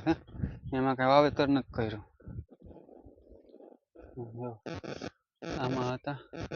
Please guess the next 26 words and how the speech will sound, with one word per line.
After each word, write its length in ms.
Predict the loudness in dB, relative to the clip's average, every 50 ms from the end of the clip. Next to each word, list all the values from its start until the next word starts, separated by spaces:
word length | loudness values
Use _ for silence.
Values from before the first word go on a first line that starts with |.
| -8 -6 -6 -6 -8 -8 -8 -10 -12 -12 -14 -18 -18 -16 -14 -14 -14 -16 -18 -18 -8 -2
ચણા 360 | 0 2 2 4 2 2 0
હતા, 240 | -2 -4 -8 -10 -10 -14 -20 -20 -20 -20 -20 -20 -20 -20 _ _ _ _ _ _ _ _ _ _ -20 -14 -12 -10 -8 -6 -4 -4 -4 -4 -4 -6 -8 -8 -8 -8 -8 -10 -10 -14 -16 -14 -12 -8 -4 -2
એમાં 200 | 0 0 0 -2
કાંઈ 180 | -2 0 2
વાવેતર 320 | 2 2 2 0 0 0 0
અત્યારે 320 | 0 0 0 0 2 2 2
નથી 180 | 0 0 -2 -4
કર્યું. 280 | -6 -4 -4 -4 -6 -6 -8 -10 -14 -16 -18 _ _ _ -20 -20 -20 -20 -20 -20 -20 -20 -20 _ -20 -20 -18 _ -12 -10
અત્યારે 320 | -8 -6 -6 -4 -4 -6
તો 100 | -6 -6
આ 100 | -2 0 2
બાજરો, 400 | 4 4 4 4 4 2 2 0 -2 -6 -12 _ -18 -16 -14 -12 -4
તલ 200 | 0 0 2 2 2 2
જ 40 | 0
વાવેલું 460 | 0 0 -2 -2 -4 -6 -6 -6 -6
છે, 80 | -6 -6
બાકી 320 | -6 -6 -8 -10 -12 -10
કાંઈ 240 | -8 -8 -8 -8 -8
નથી. 300 | -12 -14 _ -16 -16 -16 -16 _ _ _ -20 _ _ -20 -20 -20 _ _ _ -20 -20 _ -20 -20 -20 -20 _ _ -20 -20 -20 -18 -18 -18 -20 _ _ _ -6
આપણે 200 | -4 -2 -2 0
ડુંગર 320 | 2 4 4 4 4 2
વિસ્તારમાં 500 | 2 0 0 0 2 2 2 4 2 2
એમ 80 | 0 0
તો 100 | 0 0 0
રહી 320 | 0 0 0 -2 -4 -4 -4
જો. 120 | -4 -4